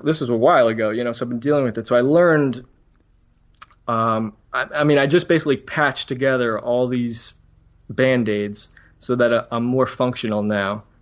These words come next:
Um, chiefly, I use a lot of assistive technology. So you can use VoiceOver, these different programs that come with, you know, you, the,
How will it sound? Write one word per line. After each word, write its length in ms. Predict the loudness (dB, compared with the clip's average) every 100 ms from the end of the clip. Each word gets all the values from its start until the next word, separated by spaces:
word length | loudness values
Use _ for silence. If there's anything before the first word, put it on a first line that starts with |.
| -4
Um, 460 | 0 2 2 -2 -8 _ _ _ _
chiefly, 800 | -8 -2 4 2 4 4 6 6
I 80 | 4
use 260 | 2 0 -2
a 60 |
lot 220 | -2 0
of 80 | 0
assistive 360 | 0 -4 -6 -4
technology. 540 | -2 2 2 2 -2
So 140 | -6 -4
you 140 | 0
can 140 | 2
use 320 | 4 4 2 -2
VoiceOver, 640 | 2 4 4 4 4 2
these 160 | 0 -2
different 260 | -2 -2
programs 520 | 2 2 4 2 2 2
that 260 | 0 0 -10 -20 -20 _ 0
come 240 | 2 4
with, 360 | 2 0 -10 -20 -16 -4
you 100 | -2
know, 60 |
you, 340 | 2 2 2 -2
the, 240 | -4 -6